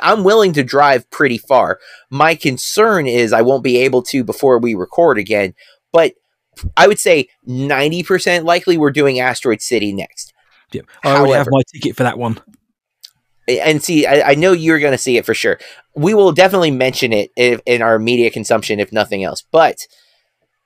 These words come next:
Speaker 1: if we can't both see Asteroid City by the time we record, which we have a little bit of a window here, um,
Speaker 2: Oh, yeah.
Speaker 1: then our plan is to cover Elemental, which came out the same time as The Flash,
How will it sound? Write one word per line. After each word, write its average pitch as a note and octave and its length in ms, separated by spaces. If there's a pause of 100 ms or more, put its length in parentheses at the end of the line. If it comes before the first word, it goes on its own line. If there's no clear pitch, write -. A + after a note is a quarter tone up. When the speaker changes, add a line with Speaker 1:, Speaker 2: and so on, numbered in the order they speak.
(200)
Speaker 1:
if G#3 260
we F#3+ 160
can't F3+ 340 (200)
both D#3 260
see D3 280
Asteroid A#2+ 460
City A2+ 420 (400)
by C3+ 240
the A#2+ 120
time C3 220
we B2 100
record, G#2+ 380
which C3+ 180
we F#3 100
have F3+ 280
a C#3 80
little C3 180
bit B2+ 120
of A2 80
a A2+ 60
window G#2 300
here, G2 200 (480)
um, C3+ 320 (260)
Speaker 2:
Oh, A#3 80
yeah. A2 160
Speaker 1:
then C#3+ 240
our D#3+ 120
plan E3+ 240
is - 120
to D3 60
cover C3+ 380
Elemental, B2+ 500
which G2 160
came D#3 160
out D3+ 120
the - 80
same F#3 320
time D#3+ 260
as C3+ 160
The A#2 80
Flash, C#3 500